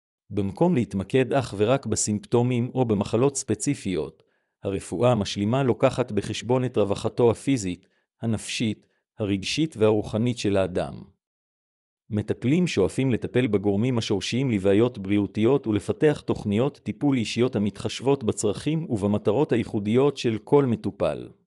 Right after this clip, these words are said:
שיתוף פעולה ושילוב. שיתוף פעולה ואינטגרציה הם מרכיבי ליבה של הרפואה המשלימה. ספקי שירותי בריאות מדיסציפלינות שונות עובדים יחד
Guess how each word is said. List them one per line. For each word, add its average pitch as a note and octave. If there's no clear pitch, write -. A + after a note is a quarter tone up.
שיתוף -
פעולה G#2
ושילוב. F2
שיתוף -
פעולה G2+
ואינטגרציה G2+
הם A#2
מרכיבי G#2+
ליבה B2
של B2+
הרפואה G#2+
המשלימה. G2
ספקי C3+
שירותי G#2
בריאות G#2
מדיסציפלינות G#2
שונות A2+
עובדים G#2+
יחד G#2+